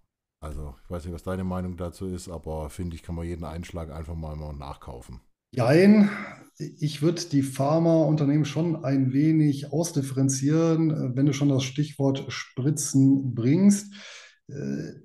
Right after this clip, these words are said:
Speaker 2: aus Anlegersicht würde ich einfach mal einkalkulieren, äh, dass vielleicht, äh, das ein oder andere Unternehmen, äh,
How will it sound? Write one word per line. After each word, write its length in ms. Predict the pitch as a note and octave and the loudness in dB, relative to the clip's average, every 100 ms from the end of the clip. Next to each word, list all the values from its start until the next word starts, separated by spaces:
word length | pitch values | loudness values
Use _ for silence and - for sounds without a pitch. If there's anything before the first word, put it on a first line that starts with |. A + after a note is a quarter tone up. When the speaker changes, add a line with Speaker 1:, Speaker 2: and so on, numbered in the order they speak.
| _ | _
Speaker 2:
aus 240 | D3 C3 D3 | -6 -4 2
Anlegersicht 640 | E3 E3+ D#3+ E3 - A#2+ | 4 6 6 6 4 2
würde 200 | D3 G3+ | 4 6
ich 120 | D3 | 4
einfach 200 | D3 D#3 | 0 2
mal 520 | D3+ D3+ D3+ D#3 - - | 4 4 2 -2 -6 -4
einkalkulieren, 1160 | D3 G3+ D#3 D3 C#3 B2+ C3+ D#3 E3+ F#3+ G3 - - - _ _ | 2 4 4 2 2 2 4 4 2 0 -2 -8 -20 -20 _ _
äh, 240 | C#3 D3 | -4 -2
dass 380 | C3 C3+ D#3 D#3 | -2 0 2 2
vielleicht, 800 | - B2+ C3 E3+ G#3+ G3+ - - | 4 4 6 6 4 2 -6 -12
äh, 240 | D#3+ D#3+ D#3 | -8 -6 -6
das 200 | D3+ D3 | -6 -6
ein 220 | D3 D#3+ | -2 0
oder 260 | D#3 D3+ - | 2 0 2
andere 380 | D#3 D#3 D#3+ | 2 4 2
Unternehmen, 1160 | D#3 D3+ D#3+ D3 C3+ C#3+ E3 E3+ E3+ E3+ D3+ - | 2 2 2 2 4 6 6 4 4 2 -2 -6
äh, 120 | D3+ | -14